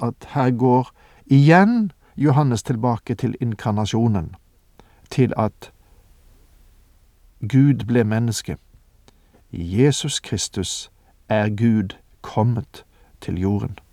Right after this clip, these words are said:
Han ble født i Betlehem, og han begynner der med inkarnasjonen. Golgata og oppstandelseshaven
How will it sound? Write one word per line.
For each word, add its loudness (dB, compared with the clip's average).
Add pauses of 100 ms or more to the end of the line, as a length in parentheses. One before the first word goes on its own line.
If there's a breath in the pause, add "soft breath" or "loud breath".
(1700 soft breath)
Han -2
ble 0
født 2
i 4
Betlehem, 0 (1300)
og -8
han -2
begynner 4
der -2 (120)
med -6
inkarnasjonen. -6 (1700)
Golgata 4 (180)
og 2
oppstandelseshaven 2